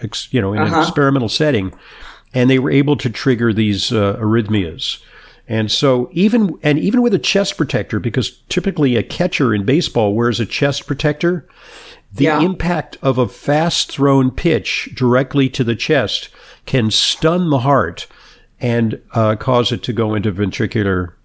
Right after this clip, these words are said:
Speaker 1: uh, tachycardia or, or ventricular fibrillation. And
Speaker 2: Mm-hmm.
Speaker 1: what that happens is the normal rhythm of the heart, which is,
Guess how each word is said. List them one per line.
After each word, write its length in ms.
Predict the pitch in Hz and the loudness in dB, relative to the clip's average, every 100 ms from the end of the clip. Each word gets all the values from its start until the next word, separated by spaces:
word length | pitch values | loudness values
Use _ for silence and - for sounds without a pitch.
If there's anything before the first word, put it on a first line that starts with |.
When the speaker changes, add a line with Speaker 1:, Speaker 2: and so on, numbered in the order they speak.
| - | -12
Speaker 1:
uh, 600 | 110 95 95 92 90 95 - | -6 -4 -2 -4 -4 -8 -4
tachycardia 800 | 117 104 92 - 101 98 95 90 | -2 -2 -4 0 0 2 0 -2
or, 360 | 87 87 85 - | -4 -6 -8 -8
or 160 | 92 | -8
ventricular 560 | 87 90 - 107 98 92 | -4 -4 -4 -2 -2 -2
fibrillation. 720 | 107 90 95 107 113 107 82 - - - - - - - - | -4 -4 -2 0 0 -2 -8 -16 -20 -20 -20 -20 -20 -18 -4
And 300 | 120 110 107 | 0 2 0
Speaker 2:
Mm-hmm. 200 | 165 185 208 - | -2 -8 -10 -6
Speaker 1:
what 260 | 113 131 156 | 0 0 2
that 140 | 185 | 0
happens 400 | 170 131 113 135 | 0 0 -2 0
is 220 | 120 - | -2 -4
the 140 | - 101 | -4 0
normal 380 | 127 175 147 | 2 4 2
rhythm 340 | 110 139 139 117 | 4 2 4 2
of 60 | |
the 100 | 101 | 0
heart, 420 | 104 156 131 92 - | 0 0 0 -2 -6
which 260 | 107 98 117 | -4 -2 -2
is, 540 | 101 87 - - | -2 -2 -4 -6